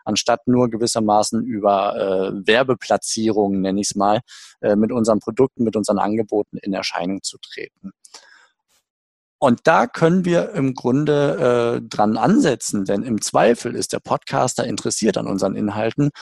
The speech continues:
um so einen Mehrwert über seinen Podcast zu schaffen. Und dementsprechend, äh, wenn wir unser Wissen preisgeben, das ist eine zwingende Voraussetzung, dass wir bereit sind, all das, was wir wissen, völlig frei in, in den Äther zu kippen,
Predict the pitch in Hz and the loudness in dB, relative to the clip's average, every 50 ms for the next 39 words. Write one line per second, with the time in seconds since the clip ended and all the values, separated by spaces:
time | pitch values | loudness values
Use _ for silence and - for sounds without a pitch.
0 | - - - _ 147 147 151 143 127 131 135 139 127 127 120 123 120 120 123 131 | -16 -20 -4 _ 4 4 4 4 4 4 4 4 4 2 2 4 4 4 4 4
1 | 123 123 117 - - 123 110 110 98 107 104 101 98 - - 113 - _ - 107 | 4 4 2 2 0 -2 -2 -2 0 0 -2 -2 -4 -4 -6 -6 -6 _ -6 -6
2 | 98 95 - - - - 104 104 - - - 190 - - - 131 156 - _ - | -6 -6 -6 -8 -8 -10 -8 -6 -2 0 2 2 2 2 0 -2 -2 -2 _ -14
3 | - - - - - - _ _ - 127 123 123 127 117 135 135 143 143 131 - | -20 -20 -20 -20 -20 -20 _ _ 2 4 6 6 4 6 6 6 6 4 4 0
4 | - - 131 123 - - 139 127 123 - - 165 139 120 113 113 113 110 107 110 | 0 0 0 2 2 2 0 0 0 -2 -4 -2 0 2 4 4 2 0 0 0
5 | - 117 117 113 113 131 139 139 131 131 143 120 110 110 104 104 123 151 - - | 2 2 2 2 2 2 4 4 4 4 4 2 4 4 4 4 2 0 0 0
6 | 123 107 - - 131 156 185 226 196 - - - 104 92 90 90 135 - 117 113 | -2 -4 -4 -2 0 0 2 2 0 -2 -4 -4 -6 -6 -6 -6 -6 -6 -6 -6
7 | 120 113 - - - - - 143 143 135 117 98 - 110 98 101 120 147 - - | -6 -6 -8 -6 -6 -4 -2 -2 0 0 -2 -2 -2 0 2 4 4 4 2 0
8 | 98 - - - 95 92 90 - 104 98 92 104 95 104 110 131 143 - - 107 | -6 -8 -8 -8 -6 -8 -6 -6 -8 -6 -4 -2 2 4 4 4 4 2 -2 -6
9 | 98 104 113 123 127 123 131 123 117 - 117 107 - 117 110 107 131 139 - - | -4 0 2 2 4 4 2 2 0 -2 -6 -6 -4 -6 -4 -2 -2 -2 0 -2
10 | 110 95 - _ _ _ _ _ _ - - 185 185 185 160 139 - - - 127 | -4 -4 -6 _ _ _ _ _ _ 2 4 4 4 4 0 -2 -4 -4 0 2
11 | 120 127 127 120 117 - 175 139 120 117 117 117 135 156 135 117 113 107 117 113 | 4 4 4 2 0 -2 -2 0 2 2 2 2 0 0 2 2 2 2 2 2
12 | 127 160 196 - 143 117 - - - - - - 123 - - 101 - | 0 0 2 2 0 0 -2 -4 -10 -4 -4 -4 -2 0 -2 -2 -2